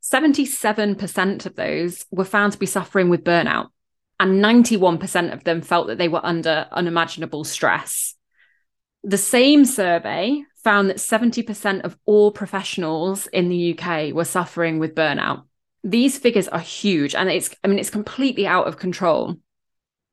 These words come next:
They are also one of the big reasons why we are seeing more and more cases of chronic illness. You know, stress is a major trigger of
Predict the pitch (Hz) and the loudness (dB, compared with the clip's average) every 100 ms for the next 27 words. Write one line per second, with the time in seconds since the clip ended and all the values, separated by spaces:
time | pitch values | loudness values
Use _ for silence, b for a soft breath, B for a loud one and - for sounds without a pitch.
0 | _ _ _ 214 254 254 262 302 311 240 | _ _ _ 2 4 4 4 4 2 2
1 | 214 208 - - _ _ 202 190 233 247 | 4 2 0 -8 _ _ -4 2 4 4
2 | 226 226 - 220 208 - 175 196 196 185 | 0 -4 2 4 4 0 -6 -4 -2 -4
3 | 165 160 160 185 - - - _ 160 196 | -4 -4 -6 -6 -6 -8 -12 _ 0 6
4 | 220 247 226 208 - 202 190 190 190 185 | 6 6 6 4 4 2 4 4 2 0
5 | 180 180 170 170 185 - 160 160 262 285 | -4 -4 -6 -6 -10 -8 -6 -2 2 4
6 | - 165 - - _ _ _ _ _ _ | 4 0 -6 -10 _ _ _ _ _ _
7 | - 208 190 - - 247 247 - 226 196 | -2 0 0 -2 2 2 2 -4 -2 0
8 | 190 - 202 196 196 190 190 180 185 156 | -2 -6 -4 -4 0 0 2 0 -2 -4
9 | - - 190 165 - 190 _ _ 180 175 | -8 -4 -4 -2 -4 -6 _ _ -2 0
10 | 175 - | 0 -2